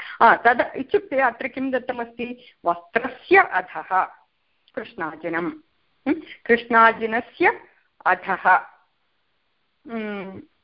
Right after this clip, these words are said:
कु-, कुशाः। कुशानाम् अधः आसनमस्ति, ह? तथा। इत्युक्ते अधः पदं योजयित्वा वदामश्चेत् पदात् पूर्वं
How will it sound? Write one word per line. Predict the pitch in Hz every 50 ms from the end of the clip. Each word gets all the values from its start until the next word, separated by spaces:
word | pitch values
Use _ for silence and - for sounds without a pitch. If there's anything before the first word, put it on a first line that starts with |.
| _ _ _ _ _ _ _ _ _ _ _ _ _
कु-, | - 330 320 254 - - - _ _ _ _ _ _ _
कुशाः। | - 311 - - - 196 170 156 160 170 - - - - _ _ _ _ _ _ - - - _ _ _ _ _ _ _ _
कुशानाम् | - 294 277 - - 269 247 240 240 233 226 226 240 247 262 262 - - -
अधः | - 240 240 - 196 170 - - - - _ _ _ _ _ -
आसनमस्ति, | 214 196 - - 170 147 151 - - - _ _ _ - _ _ _ _ 226
ह? | 359
तथा। | 415 - _ - 180 180 180 - - - - _ _ _
इत्युक्ते | 269 - - - 359 370 254 233 240 233 233 - - - - _
अधः | - 196 208 - - - 269 - 277
पदं | 269 - 220 214 220 220 220
योजयित्वा | 208 208 214 202 226 220 208 202 - 208 208
वदामश्चेत् | 202 185 185 190 180 180 190 190 _ - 185 180 175 - 180 175 - - - - _ _
पदात् | 190 190 202 202 202 202 - - _
पूर्वं | 320 175 - 247 - 185 185 185 196 196